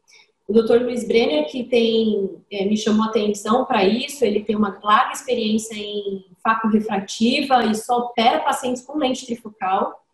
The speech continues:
faz faco refrativa com lente trifocal, ele hoje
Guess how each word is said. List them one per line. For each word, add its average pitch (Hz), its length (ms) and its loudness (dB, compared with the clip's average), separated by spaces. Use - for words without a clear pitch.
faz 202 160 -2
faco 269 240 0
refrativa 247 440 -2
com 247 100 -4
lente 226 260 0
trifocal, 233 540 0
ele 226 100 6
hoje 214 360 2